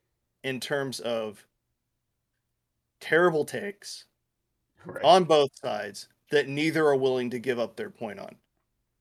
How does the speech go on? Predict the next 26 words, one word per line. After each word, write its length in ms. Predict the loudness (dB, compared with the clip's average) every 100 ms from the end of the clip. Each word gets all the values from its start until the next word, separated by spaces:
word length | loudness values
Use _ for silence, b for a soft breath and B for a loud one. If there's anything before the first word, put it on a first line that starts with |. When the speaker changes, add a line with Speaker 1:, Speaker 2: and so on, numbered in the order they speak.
| _ _ _ _ _ _ _
Speaker 2:
Yeah. 140 | -14 -14 _ _ _ _ _ _ _ _ _
Speaker 1:
Like, 200 | 6 8 10
I 120 | 10
don't 200 | 10 6
think 180 | 2 2
we've 140 | 2
ever 240 | 2 2
made 240 | -2 -6 -2
progress 720 | 2 2 0 -10 -10 -12 -16 _ _ _ _ _ _ _ _ _ _ _
in 120 | -8
terms 260 | -4 -2 0
Speaker 2:
What? 80 | -2
Speaker 1:
of 120 | -4 -4
on, 180 | -6 -4
Speaker 2:
As 240 | -2 -2 0
Speaker 1:
on, 220 | 2 4
on 80 | 2
an 60 | 0
i-, 20 |
Speaker 2:
friends? 260 | -4 0 0
Speaker 1:
on, 100 | 2
no, 180 | 6 8
on 220 | 8 6
an 100 | 4
i-, 220 | 0 -2 -8 -12
on, 140 | -8